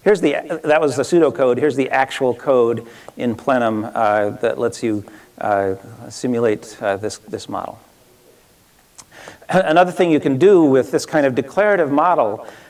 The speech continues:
a modeling language where you have pros-, arrows that take from left-hand side to a right-hand side, is you could translate between different, uh, languages,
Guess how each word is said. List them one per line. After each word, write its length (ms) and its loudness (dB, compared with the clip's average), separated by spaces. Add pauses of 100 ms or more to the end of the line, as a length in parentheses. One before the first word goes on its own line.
(240)
a 80 -4
modeling 440 2
language 440 -2
where 120 2
you 80 2
have 580 -2 (140)
pros-, 300 0 (120)
arrows 720 4
that 200 0
take 200 -2
from 140 -2
left-hand 400 2
side 260 2
to 60 0
a 60 2
right-hand 400 0
side, 360 0 (240)
is 100 -2
you 100 2
could 140 2
translate 680 0
between 460 0
different, 540 -2 (300)
uh, 480 2
languages, 880 0